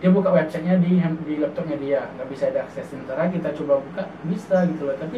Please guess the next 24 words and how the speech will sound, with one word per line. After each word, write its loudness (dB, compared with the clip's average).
dia 2
kukuh -4
terus, 2
nggak 2
bisa 0
katanya. 2
Dibilang, 2
"Mas, 0
server 2
kita 4
tuh 0
yang 2
down," 2
apalagi 0
itu. -2
Padahal 0
di, -6
di 4
kita 0
nih 2
udah 2
kita 0
akses -8
nih. -8